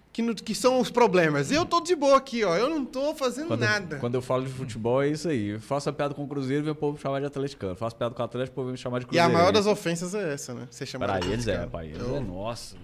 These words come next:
Speaker 2: absurdo.
Speaker 1: "Você é um
Speaker 2: Eu falo
Speaker 1: atleticano!" Assim, pô.
Speaker 2: Se o cara for mesmo, é, ele vai falar, "Tá bom."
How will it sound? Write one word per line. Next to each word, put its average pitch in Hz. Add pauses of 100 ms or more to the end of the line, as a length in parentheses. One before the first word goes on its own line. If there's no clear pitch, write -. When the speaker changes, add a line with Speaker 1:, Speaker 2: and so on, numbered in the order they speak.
Speaker 2:
absurdo. -
Speaker 1:
"Você 226
é 247
um 233
Speaker 2:
Eu -
falo 214
Speaker 1:
atleticano!" 247 (640)
Assim, -
pô. - (180)
Speaker 2:
Se -
o -
cara 247
for 220
mesmo, 226
é, 185
ele 226
vai 214
falar, 247 (140)
"Tá 262
bom." 240